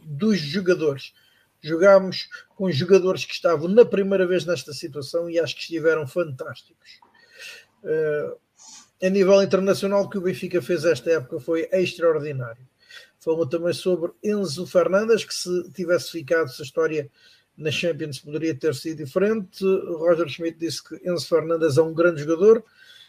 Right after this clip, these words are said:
e se venceríamos ou não o Inter com ele, não sabe. Não sabe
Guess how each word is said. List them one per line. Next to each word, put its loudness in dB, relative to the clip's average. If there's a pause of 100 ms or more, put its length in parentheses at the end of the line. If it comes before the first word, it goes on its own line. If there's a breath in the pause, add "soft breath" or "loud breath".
(140)
e -6
se -6
venceríamos 0
ou 4
não 2
o 2
Inter 4
com 2
ele, 4 (140)
não -2
sabe. -6 (580)
Não -8
sabe 0